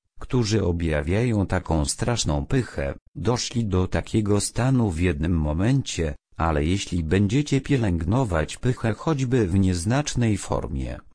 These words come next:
to będzie się ona rozwijać i urośnie do wielkich rozmiarów, prowadząc do innych rzeczy i stopniowo pycha stanie się tak okropna,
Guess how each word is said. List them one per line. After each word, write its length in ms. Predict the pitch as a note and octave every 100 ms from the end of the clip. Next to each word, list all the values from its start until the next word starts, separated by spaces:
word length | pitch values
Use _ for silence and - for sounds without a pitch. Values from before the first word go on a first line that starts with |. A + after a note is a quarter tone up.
| -
to 200 | D3+ D3+
będzie 380 | C3 A2 G#2 G#2+
się 160 | A2+
ona 380 | A2 C#3 B2+ A#2+
rozwijać 680 | G#2 F2+ G#2 B2 F2 - -
i 140 | G2 F#2
urośnie 640 | F2+ A2 C#3 - A2+ G#2+
do 160 | F2+
wielkich 600 | D#2 G2+ B2 - A2+ -
rozmiarów, 920 | F2 D#2 G2 A2 F2+ C2+ B1 - - - _ -
prowadząc 760 | A2 G2+ C3 B2 A#2+ G2 D#2 D#2+
do 160 | C#2+
innych 540 | G2 C#3 C3+ B2 G#2 D#2+
rzeczy 420 | F2+ F#2+ - F#2 -
i 160 | G2+ F#2
stopniowo 760 | - - - G#2+ B2+ F#2+ E2+ E2
pycha 340 | A#2+ - B2
stanie 480 | - - A#2 A2 -
się 200 | - D#2
tak 300 | A#2+ C#3 -
okropna, 760 | F2+ - A2 G2+ - D2+ C#2